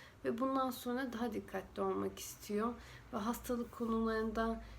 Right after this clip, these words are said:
şey, gerek tesettüründe, gerek a-, yaşantısında kendini toparlamaya çalışan nacizane bir kız. Bunu lütfen kabul edin.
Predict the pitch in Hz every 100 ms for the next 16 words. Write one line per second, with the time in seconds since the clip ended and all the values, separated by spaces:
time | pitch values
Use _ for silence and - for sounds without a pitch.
0 | - 233 214 233 226 220 233 220 226 220
1 | - 226 226 220 220 233 220 226 220 220
2 | 226 226 226 226 208 - 269 262 277 254
3 | 233 247 233 240 233 226 226 220 214 208
4 | 247 254 226 208 208 202 208 240 226 214
5 | - 240 - 220 220 226 - 226 214 202
6 | 202 208 202 196 190 240